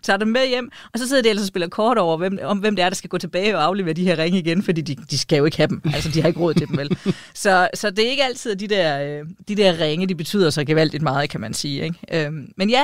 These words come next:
Speaker 1: de bliver stadigvæk, ofte bliver folk stadigvæk forlovet, men det er
Speaker 2: Ja.
Speaker 1: ikke altid.
Speaker 2: Men historisk set har man også brugt det her med forlovelsen en, en,
Speaker 1: Ja.
Speaker 2: en hel del. Altså, hvad er det for
Speaker 1: Ja.
Speaker 2: en rolle, det har spillet rent historisk?
Speaker 1: Jamen, det er jo en trolovelse også, man har haft, ikke?
Speaker 2: Mm.
Speaker 1: Og det, det er jo, at,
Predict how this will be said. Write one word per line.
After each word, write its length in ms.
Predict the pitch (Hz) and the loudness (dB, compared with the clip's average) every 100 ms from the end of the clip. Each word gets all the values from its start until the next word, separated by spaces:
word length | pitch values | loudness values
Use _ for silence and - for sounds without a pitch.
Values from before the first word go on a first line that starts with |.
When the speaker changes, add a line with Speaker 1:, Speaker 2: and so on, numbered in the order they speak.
| 311 | 0
Speaker 1:
de 60 | 240 | -4
bliver 160 | 254 | -4
stadigvæk, 300 | 247 294 277 - | -2 -4 -6 -4
ofte 220 | 277 240 | -4 -2
bliver 120 | 208 | -6
folk 200 | 190 180 | -6 -6
stadigvæk 300 | - 185 175 | -2 -2 -2
forlovet, 360 | - 147 135 127 139 | -4 -4 -4 -8 -10
men 80 | |
det 100 | 147 | -4
er 40 | 175 | 2
Speaker 2:
Ja. 40 | |
Speaker 1:
ikke 100 | 170 | 2
altid. 240 | 127 - - - _ _ - | 0 -6 -14 -18 _ _ 0
Speaker 2:
Men 140 | 135 | 4
historisk 420 | 135 135 247 196 - | 6 4 2 2 2
set 140 | 127 | 2
har 80 | 123 | 2
man 120 | 117 | 2
også 120 | 147 | 2
brugt 200 | 180 156 | 0 0
det 80 | 120 | -2
her 220 | 117 110 69 92 117 | -2 -4 -6 -8 -4
med 160 | 117 | -4
forlovelsen 720 | - 120 135 170 113 - - - | -2 0 4 2 0 -6 -10 -10
en, 160 | 113 - | -12 -10
en, 200 | 117 117 | -8 -2
Speaker 1:
Ja. 120 | 175 | 0
Speaker 2:
en 100 | 131 | 0
hel 300 | 113 165 123 | -2 -4 -2
del. 180 | 151 123 | -2 -2
Altså, 160 | 120 151 | -4 -2
hvad 100 | 165 | -2
er 40 | |
det 80 | 170 | 0
for 40 | |
Speaker 1:
Ja. 60 | 190 | 0
Speaker 2:
en 40 | |
rolle, 200 | - 151 | 2 0
det 80 | 170 | 0
har 60 | 151 | -4
spillet 340 | - 151 165 | -2 -2 -2
rent 180 | 131 117 | -4 -6
historisk? 480 | 120 180 156 110 - | -8 -8 -8 -4 -2
Speaker 1:
Jamen, 140 | 208 | -2
det 60 | 247 | 0
er 20 | |
jo 80 | 254 | -2
en 80 | 208 | -4
trolovelse 680 | - 247 208 170 139 147 | -4 0 0 0 -2 -4
også, 200 | 147 - | -4 -4
man 100 | 147 | -6
har 140 | 160 151 | -4 -2
haft, 300 | 160 185 175 | -4 -4 -4
ikke? 100 | 135 | -2
Speaker 2:
Mm. 60 | |
Speaker 1:
Og 120 | 147 214 | -2 0
det, 460 | 240 226 185 170 | 2 2 2 0
det 60 | 233 | 0
er 40 | |
jo, 120 | 247 - | 0 0
at, 220 | 165 - | -4 -6